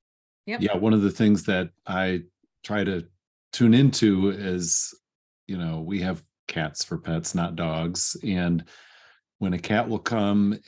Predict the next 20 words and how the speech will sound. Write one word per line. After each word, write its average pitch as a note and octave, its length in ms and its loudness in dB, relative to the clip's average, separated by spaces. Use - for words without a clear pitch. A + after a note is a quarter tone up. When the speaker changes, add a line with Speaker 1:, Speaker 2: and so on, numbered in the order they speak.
Speaker 2:
and F2 280 -6
sit - 220 -4
on G#2 80 2
my F#2 160 0
lap F2 500 -2
and E2+ 520 -2
Speaker 1:
Did F#3 140 -2
Barnabas G3 460 2
Speaker 2:
purr - 40 -20
Speaker 1:
come G3 140 -4
to G3 40 -6
your F#3+ 120 -2
house F#3 240 -6
too? A3 200 -14
Sorry. - 160 -10
Speaker 2:
and F#2+ 200 0
purr, A2+ 540 2
and, A2+ 280 4
you C3 120 4
know, G#2 380 4